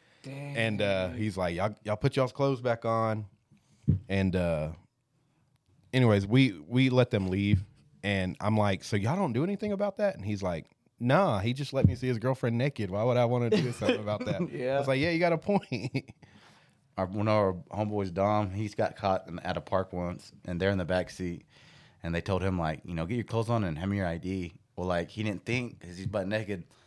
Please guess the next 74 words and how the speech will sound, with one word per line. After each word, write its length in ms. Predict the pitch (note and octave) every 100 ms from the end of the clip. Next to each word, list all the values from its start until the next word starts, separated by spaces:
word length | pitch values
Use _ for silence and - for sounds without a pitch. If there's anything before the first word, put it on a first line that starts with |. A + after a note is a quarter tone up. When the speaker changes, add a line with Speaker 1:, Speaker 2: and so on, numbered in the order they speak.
| _ -
Speaker 3:
so 120 | G2+
he 80 | G2+
climbed 320 | G#2 G#2+ A2
from 80 | G#2+
the 80 |
back 260 | F2+ G#2+ A2+
seat 340 | - A#2+ - -
to 60 |
the 100 | G2
front 280 | G#2+ A#2+ A2+
seat, 200 | C3 -
and 100 | G#2
his 160 | A2 G#2+
whole 240 | G#2+ G2+
asshole 380 | G#2 G#2+ A#2 G#2
was 100 | G#2
in 80 | B2+
<laughs> 80 | -
front 140 | E3+
of 80 | A#3+
the 160 | - -
girl's 220 | G#3+ -
face, 340 | G3+ G3 F#3+
and 80 | F#3+
he's, 140 | E3
like, 160 | E3+ C#3+ A3+ G#3+ D3
looking 320 | F3+ F3+ F3
back, 280 | D3 F#3 E3
man. 240 | E3 F3+ F3
I, 220 | E3+ - E3+
I 120 | D3+
just, 180 | F3 C#3
like, 300 | C3+ A2+ F#2+
bent 240 | C#3+ -
over 340 | C3 D#3+ D#3 D3+
in 80 |
front 200 | C3 D3+
of 80 | D3+
her 100 | B2+
face. 340 | G#2+ C#3+ D3 B2
I 40 |
was 80 | A2
like, 140 | G#2 -
"Oh, 280 | - - - -
God." 500 | - - G3 F3 D#3+
Speaker 2:
<laughs> 40 | D#3+
Yeah. 120 | -
Speaker 3:
But 120 | B2+ C3
they 100 | F3+
let 200 | A3 G#3+
them 160 | G#3+
go, 160 | G3 F#3+
too. 420 | F#3+ F#3+ F#3 E3+ - _ _ -
Speaker 2:
Yeah. 200 | F#2+ C#3+
Speaker 3:
Said 180 | C#3+ C3
the 60 |
embarrassment 580 | C3 A2+ A#2+ B2+ A#2 A#2
is 80 | G2+
enough. 540 | G#2 G#2 A2 G#2+ G2+ -
Just 160 | G#2
get 140 | A2+ -
the 60 |
fuck 200 | G2 E2
Speaker 2:
Yeah, 140 | G#2+ F#2
Speaker 3:
out 20 |
Speaker 2:
that's 100 | D#2+
Speaker 3:
of 60 | A2+
Speaker 2:
what, 80 |
Speaker 3:
here. 100 | F2+
Speaker 2:
that's 120 | A2 A#2+
what 60 |
my 140 | G2 F#2+
uncle 200 | A2+ E2
said. 240 | F#2